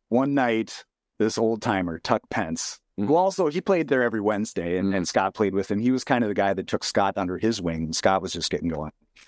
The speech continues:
Speaker 1: So one night, Tuck came in toward the end of the night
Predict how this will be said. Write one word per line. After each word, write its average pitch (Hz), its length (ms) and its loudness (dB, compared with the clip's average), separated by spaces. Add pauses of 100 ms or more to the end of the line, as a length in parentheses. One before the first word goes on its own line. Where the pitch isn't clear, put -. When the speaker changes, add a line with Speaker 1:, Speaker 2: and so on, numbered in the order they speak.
(240)
Speaker 1:
So - 120 0
one 120 140 4
night, 123 260 0
Tuck - 200 -2
came 104 240 2
in 95 240 0 (720)
toward 120 180 4
the 117 100 4
end 113 140 0
of 104 80 0
the 101 80 0
night 98 360 2